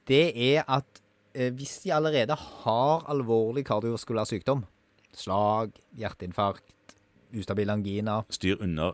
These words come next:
Speaker 2: febuxostat, da.
Speaker 1: styr unna febuxostat. Og hvis du har pasienter på dette som, som står på det, og, og i hvert fall på min liste, så er nok det folk som har stått på det lenge.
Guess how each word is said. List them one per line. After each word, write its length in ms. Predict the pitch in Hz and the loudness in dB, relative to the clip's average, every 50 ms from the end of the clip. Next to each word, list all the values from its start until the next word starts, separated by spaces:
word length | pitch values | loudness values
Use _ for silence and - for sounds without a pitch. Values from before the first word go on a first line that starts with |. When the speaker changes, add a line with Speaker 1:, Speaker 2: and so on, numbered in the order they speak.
| - - | -4 -10
Speaker 2:
febuxostat, 640 | - 82 73 - - - - 82 - 65 - - | -12 -12 -10 -8 -8 -8 -8 -6 -8 -8 -10 -6
da. 140 | - - - | -8 -8 -8
Speaker 1:
styr 400 | - - - - 104 107 113 120 - | -8 -10 -6 -4 -2 -2 -2 -4 -4
unna 300 | 117 104 95 87 85 95 | -6 -6 -6 -6 -6 -6
febuxostat. 720 | - 104 90 92 90 - - 87 - 135 151 202 - - _ _ - - - - - - - - - - - _ _ _ | -6 -6 -6 -6 -10 -10 -12 -2 2 2 2 2 2 -4 _ _ -20 -20 -20 -20 -20 -20 -20 -20 -20 -20 -20 _ _ _
Og 440 | - 131 127 135 139 139 139 143 - _ _ 135 | 0 4 6 6 8 8 8 6 4 _ _ -10
hvis 300 | 127 127 120 - - - | -6 -4 -2 -2 -4 -2
du 120 | - 135 123 | -2 -2 0
har 300 | - 123 113 113 113 - | 4 6 6 6 6 4
pasienter 520 | - 139 131 - 120 107 104 - - 113 98 | 2 0 0 2 0 0 0 0 -2 -4 -2
på 200 | - 110 107 113 113 | 0 0 2 2 2
dette 480 | 110 95 - - - 170 202 214 - - - _ - | 2 0 -2 0 4 4 6 6 4 0 -8 _ -14
som, 600 | - - - - 117 104 107 110 110 113 113 - _ | -12 -12 -4 -2 -2 -2 -2 -2 -4 -6 -6 -10 _
som 180 | - - 113 | -10 -8 -8
står 300 | 104 - - 104 98 104 | -8 -2 -2 -2 -2 0
på 100 | - 147 | 0 2
det, 120 | 156 175 165 | 4 4 4
og, 100 | 117 107 - _ - | 4 2 -4 _ -4
og 240 | 117 117 123 123 - _ _ _ _ _ - | 0 0 0 0 -4 _ _ _ _ _ -6
i 40 | 113 | -4
hvert 200 | 113 107 - - | -4 -4 -4 -4
fall 140 | - 123 120 | -4 -4 -4
på 80 | - 120 | -4 -6
min 160 | 117 113 131 | -4 -4 0
liste, 240 | 139 135 - - - - | -2 -2 -2 -2 -8 -6
så 120 | - 110 | -4 -2
er 40 | 107 | -2
nok 140 | 127 143 - | -2 -2 0
det 140 | - 123 - | -2 -2 0
folk 180 | - 113 104 | 0 -4 -4
som 120 | - - 123 | -4 -6 -6
har 80 | 117 - | -4 -2
stått 200 | - 98 - _ | -4 -6 -4 _
på 80 | - 117 | -2 0
det 140 | 120 120 120 | 2 2 2
lenge. 760 | 127 123 127 127 131 120 110 101 90 87 87 90 104 - 214 | 2 2 2 2 2 0 0 -2 -6 -8 -8 -2 2 2 2